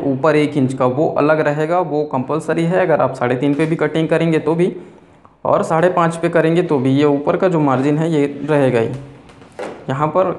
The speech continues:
बढ़ाने के लिए बोला गया है, इसलिए मैं यहाँ पर बढ़ा करके बता रहा हूँ। तो उसके बाद आते हैं हम यहाँ पर गोलाई पे, छः inch की गोलाई।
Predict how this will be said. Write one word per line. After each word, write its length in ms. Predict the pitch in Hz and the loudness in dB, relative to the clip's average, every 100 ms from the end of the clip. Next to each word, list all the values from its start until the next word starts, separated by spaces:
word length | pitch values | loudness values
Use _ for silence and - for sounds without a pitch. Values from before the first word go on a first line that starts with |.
| - - | -10 -10
बढ़ाने 580 | 139 135 127 139 147 190 | -6 0 0 0 0 0
के 120 | 190 | 0
लिए 120 | 185 | 0
बोला 260 | 160 131 127 | 0 0 2
गया 180 | 131 135 | 2 0
है, 160 | 180 | 0
इसलिए 300 | 175 175 165 | -2 -2 -2
मैं 160 | 170 156 | 0 0
यहाँ 180 | 151 139 | 0 -2
पर 100 | 143 | -2
बढ़ा 240 | 135 127 | -2 -2
करके 280 | 123 123 127 | -2 -4 -4
बता 260 | 120 117 123 | -4 0 0
रहा 120 | 139 | 0
हूँ। 240 | 170 156 - | -2 -4 -2
तो 340 | 180 - - - - - - - | -2 -4 -10 -20 -20 -20 -20 -10
उसके 280 | 147 151 208 | -8 -2 0
बाद 200 | 185 180 | 4 4
आते 240 | 156 - | 2 0
हैं 120 | 156 139 | -4 -4
हम 180 | 143 | -4
यहाँ 180 | 139 127 | -2 -4
पर 200 | 135 156 - - 139 | -4 -8 -8 -10 -4
गोलाई 320 | 135 123 110 | 2 2 0
पे, 160 | 127 127 - - _ | -6 -14 -18 -20 _
छः 140 | - 143 | -4 0
inch 220 | 143 139 | 0 0
की 140 | 175 | -2
गोलाई। 320 | 160 131 143 | -2 2 2